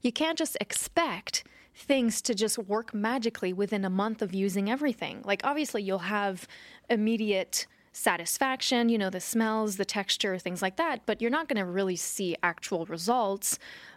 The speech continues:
before a good three months, like, a good three months. So the things that we've noticed on our skin when we, um, started using it, because now it's been,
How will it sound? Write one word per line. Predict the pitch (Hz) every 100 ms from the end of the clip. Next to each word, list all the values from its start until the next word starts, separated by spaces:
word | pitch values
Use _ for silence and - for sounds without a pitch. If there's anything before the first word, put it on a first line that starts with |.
| -
before | 180 196 185 - 202 185 180 170 170 - _ _ _ _ _ _ -
a | 185 160 -
good | 233 233 170
three | - - 165
months, | 156 - - - - _
like, | 190 196
a |
good | 190 175 196 175
three | - 170
months. | - 226 - - - - -
So | - 233 214 196 - _ _ _
the | 214
things | 233 320 311
that | 214 -
we've | 190 214 285
noticed | 240 185 170 147 - - - -
on | 240
our | 294 202
skin | - 247 101 143 190
when | 190 190 190 180
we, | 180 175 170 165 170 - _ _ _ _
um, | 190 180 165 160 156 151 165 _ _ _ _ - -
started | - - 220 226 208
using | 196 185 175
it, | 160 156 -
because | 202 220
now | 214 226
it's | 233 226
been, | - 202 185 180 185